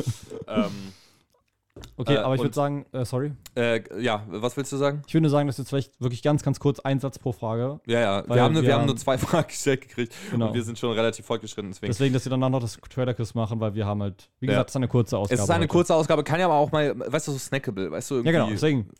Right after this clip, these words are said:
Speaker 1: hit it,
Speaker 2: so.
Speaker 1: hit it, Joe.
Speaker 2: Äh, erste Frage ist, wann Merch? <laughs>
Speaker 1: Äh,
Speaker 2: Haben wir die schon mal
Speaker 1: Merch?
Speaker 2: beantwortet? Ich glaub nicht, ne?
Speaker 1: Nee, aber das ist eine lustige Idee und darüber habe ich auch schon Ideen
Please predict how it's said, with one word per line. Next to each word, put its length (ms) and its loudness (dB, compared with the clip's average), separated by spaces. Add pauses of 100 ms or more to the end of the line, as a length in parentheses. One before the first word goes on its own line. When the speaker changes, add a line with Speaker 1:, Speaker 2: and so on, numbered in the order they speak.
(180)
Speaker 1:
hit 160 6
it, 60 6
Speaker 2:
so. 160 4 (120)
Speaker 1:
hit 120 6
it, 160 4
Joe. 300 6
Speaker 2:
Äh, 180 2
erste 220 -2
Frage 200 2
ist, 180 -4
wann 200 0
Merch? 560 0
<laughs> 480 -8
Speaker 1:
Äh, 40 2 (120)
Speaker 2:
Haben 120 6
wir 40 4
die 60 6
schon 60 8
mal 60 10
Speaker 1:
Merch? 120 6
Speaker 2:
beantwortet? 380 0
Ich 40 -20
glaub 140 -12
nicht, 180 -20
ne? 120 -18
Speaker 1:
Nee, 220 4
aber 220 2
das 140 -2
ist 80 -8
eine 80 0
lustige 340 -2
Idee 240 0
und 140 0
darüber 360 0
habe 120 2
ich 100 -2
auch 80 -6
schon 280 -4
Ideen 560 -4